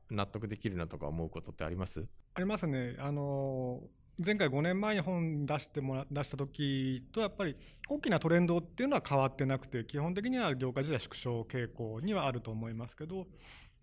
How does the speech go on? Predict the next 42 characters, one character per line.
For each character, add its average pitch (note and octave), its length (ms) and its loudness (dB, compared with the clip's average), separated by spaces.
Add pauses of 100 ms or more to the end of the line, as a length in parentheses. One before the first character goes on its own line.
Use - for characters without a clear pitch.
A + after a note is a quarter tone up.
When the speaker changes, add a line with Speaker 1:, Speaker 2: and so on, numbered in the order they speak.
Speaker 2:
ま F#3 60 2
あ、 D3 40 4
一 D#3+ 140 0
番 A#3 180 8
大 A#3 160 4
き E3 80 0
な C3+ 80 6
変 B2 220 2
化 A2 80 -2
っ - 20 -10
て A2+ 60 -6
僕 C#3+ 180 -2
が D#3 80 2
見 D#3 140 2
て D3 80 0
る A2+ 100 0
中 A2 260 -4
で C3+ 120 -2
も、 F3+ 320 0 (400)
小 A3 160 0
さ C3+ 100 2
な A2+ 100 0
出 - 220 -6
版 A#2 140 0
社 A2 120 -4
が G#2 60 -6
身 A#2 140 0
の D3+ 120 4
回 D3 140 6
り C#3 60 0
に C3+ 80 2
す - 180 -4
ご F#3+ 140 4
い C#3 100 4
勢 A#2+ 220 0
い G#2+ 40 -4
で G#2 220 -10 (500)
増 F3 120 6
え C3+ 80 6
て - 160 -12
き - 80 -20
た。 - 160 -16